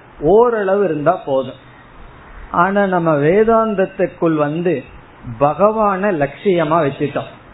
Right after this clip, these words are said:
அப்படி இருக்கிறவங்களுக்கு தான் இதெல்லாம் ரொம்ப பொருந்தும். சாதாரணமா இருக்கிறவங்களுக்கெல்லாம் இது பொருந்தாது. லட்சியம் பகவான்,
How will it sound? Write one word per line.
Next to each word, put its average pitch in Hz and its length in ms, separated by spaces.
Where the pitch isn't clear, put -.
அப்படி 180 420
இருக்கிறவங்களுக்கு 185 760
தான் 202 160
இதெல்லாம் 156 320
ரொம்ப 151 220
பொருந்தும். 147 480
சாதாரணமா 170 720
இருக்கிறவங்களுக்கெல்லாம் 160 800
இது 160 80
பொருந்தாது. 139 480
லட்சியம் 196 600
பகவான், 143 460